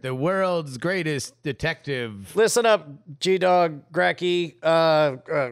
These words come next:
Speaker 2: are we sure these aren't terracotta soldiers? 'Cause I heard they did that in China.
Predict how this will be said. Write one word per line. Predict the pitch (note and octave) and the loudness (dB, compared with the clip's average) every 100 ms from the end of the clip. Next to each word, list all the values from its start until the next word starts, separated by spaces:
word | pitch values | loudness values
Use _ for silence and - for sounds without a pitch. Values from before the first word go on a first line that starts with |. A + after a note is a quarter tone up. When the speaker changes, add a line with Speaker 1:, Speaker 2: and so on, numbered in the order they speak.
| A2 | -6
Speaker 2:
are | D3+ | -2
we | E3 | -2
sure | D#3 A#3 A#3 | 0 -2 0
these | F#3+ D#3+ | 0 2
aren't | G#3 G3+ - | 0 -2 -4
terracotta | G3 G3+ F#3 F#3 G3 G3+ G3 - | 0 0 2 2 2 2 0 -4
soldiers? | - G3 F#3+ G3+ G3+ F#3+ C#3+ - - - _ _ | -2 0 0 0 0 -2 -4 -12 -18 -20 _ _
'Cause | C#3+ C3+ | -2 0
I | |
heard | C#3+ F#3+ | 0 0
they | F3 | 0
did | E3 E3+ | -2 0
that | F3+ D3 | 0 -2
in | |
China. | A#2+ F3+ D#3 G#2+ | -2 0 0 -2